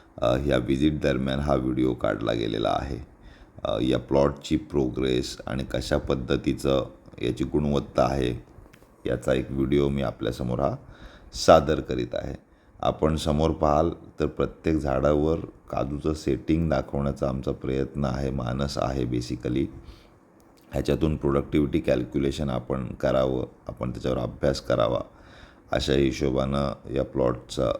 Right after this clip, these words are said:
मी तुम्हाला हे रेकॉर्डिंग फुटेजेस दाखवतोय. एंटायर सगळ्या बागेमध्ये जी तीन वर्षापासून सात वर्षापर्यंत मोठी झाडं आहेत, त्याच्यामध्ये चांगल्या प्रकारे, उत्तम प्रकारे आता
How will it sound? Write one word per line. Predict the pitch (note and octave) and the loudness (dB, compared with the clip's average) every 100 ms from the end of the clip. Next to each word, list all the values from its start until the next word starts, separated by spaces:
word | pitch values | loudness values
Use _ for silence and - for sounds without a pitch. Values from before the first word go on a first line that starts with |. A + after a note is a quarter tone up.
| - - | -8 -12
मी | C2+ C2 | -8 -6
तुम्हाला | B1+ B1 B1 | -4 -2 0
हे | C#2+ | 0
रेकॉर्डिंग | B1+ B1 C2 B1 B1+ C#2 | 0 0 0 0 0 -4
फुटेजेस | - B1 B1+ A1 A#1 - - | -8 -6 -4 -4 -6 -8 -8
दाखवतोय. | B1 G#1 - C2 A1+ - A#1 - - - - - - - - - - - | -4 -4 -2 -4 -2 -4 -6 -6 -16 -20 -20 -20 -20 -20 -18 -18 -12 0
एंटायर | C#2+ C#2+ C#2 D#2+ D#2 | 2 2 4 6 6
सगळ्या | D#2 D2+ D2 D2+ | 4 2 6 6
बागेमध्ये | C#2+ C#2 C2+ C#2 C#2 B1+ B1+ G1+ C2 | 6 2 2 0 -2 -2 -4 -6 -6
जी | - - | -6 0
तीन | E2 D#2+ | 0 4
वर्षापासून | D#2 D2+ D#2+ D2 D2 D2 D#2+ | 4 4 2 2 0 0 -2
सात | D#2+ D2+ D2 | -2 -2 0
वर्षापर्यंत | D2 C#2 D2+ D2 C#2+ D2 C#2+ | 0 0 0 -2 0 0 0
मोठी | D2+ C#2 B1+ E2 | 0 -2 -2 0
झाडं | D2 C2+ B1 | 2 2 0
आहेत, | C2+ C#2 | -2 -4
त्याच्यामध्ये | C#2 C#2+ C#2 C2+ D2 | -2 -2 0 0 0
चांगल्या | - - C#2 C#2+ | -2 -4 2 2
प्रकारे, | C#2 C#2 C#2+ C2+ C#2 C2+ - | 2 0 -2 -2 0 -2 -4
उत्तम | B1 - - D#2 | -12 -6 -2 -2
प्रकारे | C#2+ C#2+ C2+ C2 | 0 -2 0 -2
आता | B1+ - C#2 C#2 | -2 0 -2 -2